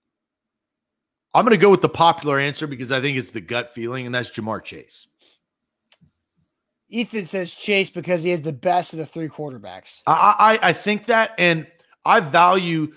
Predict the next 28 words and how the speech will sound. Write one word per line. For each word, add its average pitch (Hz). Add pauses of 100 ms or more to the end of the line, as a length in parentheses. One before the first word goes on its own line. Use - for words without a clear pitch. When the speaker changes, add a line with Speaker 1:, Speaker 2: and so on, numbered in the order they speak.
(160)
Speaker 1:
you 165
talk 208
about 202
the 160
connection, 151
right? 139
I 147
understand 160
there's 143
connections 139
elsewhere, 120
but 127
Jalen 233
Hurts, 170
I 220
don't 269
even 196
know 190
if 165 (120)
he's 175
gonna 190
be 180
a 170
starting 190
quarterback 170
in 98
four 98
years. 73